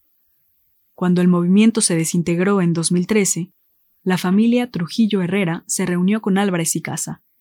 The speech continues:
quien les aconsejó que buscaran soluciones fuera de este, porque si bien sirvió para visibilizar el problema, no era suficiente para atender las demandas particulares de búsqueda.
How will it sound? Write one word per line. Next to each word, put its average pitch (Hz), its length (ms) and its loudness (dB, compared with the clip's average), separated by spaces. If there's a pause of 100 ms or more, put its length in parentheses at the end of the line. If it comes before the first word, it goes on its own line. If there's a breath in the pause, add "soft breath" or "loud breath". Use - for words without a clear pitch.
(220)
quien 175 160 0
les 175 160 0
aconsejó 170 560 -2
que 220 80 -2
buscaran 208 420 -2
soluciones 202 640 0
fuera 226 280 0
de 160 140 0
este, - 360 -6 (400)
porque - 240 -8
si 185 160 -4
bien 196 420 0
sirvió 185 400 -2
para 160 220 -4
visibilizar 165 580 -4
el 170 100 -2
problema, 180 600 -2 (500)
no 220 180 4
era 254 120 2
suficiente 214 720 2
para 156 180 -6
atender 180 380 0
las 220 160 0
demandas 190 440 0
particulares 165 680 -2
de 156 80 -4
búsqueda. - 520 -12